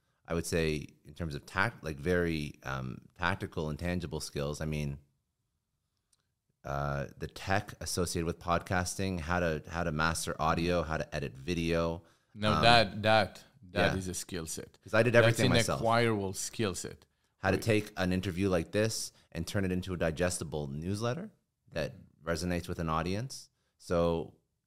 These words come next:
Speaker 1: so content, so content capturing, um,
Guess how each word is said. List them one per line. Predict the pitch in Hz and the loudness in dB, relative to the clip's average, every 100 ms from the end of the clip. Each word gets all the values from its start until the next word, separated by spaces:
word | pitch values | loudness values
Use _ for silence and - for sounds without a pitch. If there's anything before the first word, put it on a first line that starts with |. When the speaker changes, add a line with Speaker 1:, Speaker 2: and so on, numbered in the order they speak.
| _ - | _ -10
Speaker 1:
so | - 87 | -4 -4
content, | - - 113 113 127 117 101 - _ _ _ _ | -4 2 2 4 2 0 -2 -12 _ _ _ _
so | - 90 | -4 -4
content | - - 110 110 120 - | -4 -2 0 2 -2 0
capturing, | 98 92 - 98 95 95 - _ _ _ _ | 2 2 0 0 0 -2 -10 _ _ _ _
um, | 82 85 82 82 78 73 | -2 0 0 -2 -4 -8